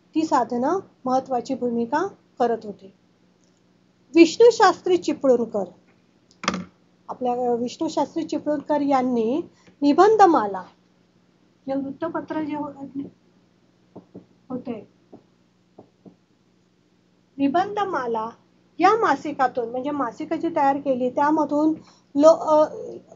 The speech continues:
म्हणजे विष्णू शास्त्री चिपळूणकर यांनी निबंधमाला या मासिकातून, तर लोकहितवादी उर्फ गोपाळ हरी देशमुख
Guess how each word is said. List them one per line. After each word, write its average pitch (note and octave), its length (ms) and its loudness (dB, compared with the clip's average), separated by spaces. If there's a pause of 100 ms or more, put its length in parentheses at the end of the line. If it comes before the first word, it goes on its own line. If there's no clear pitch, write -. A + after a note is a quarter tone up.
(160)
म्हणजे C#4+ 200 -2
विष्णू D#4 320 0
शास्त्री F4 400 -2
चिपळूणकर F4+ 560 2
यांनी F4+ 440 6 (360)
निबंधमाला D#4 800 6 (380)
या D#4+ 140 8
मासिकातून, F4+ 800 4 (320)
तर C#4+ 120 2
लोकहितवादी F#4 1300 4
उर्फ D#4+ 260 -2
गोपाळ D#4 560 6
हरी G4+ 260 4
देशमुख C#4+ 480 0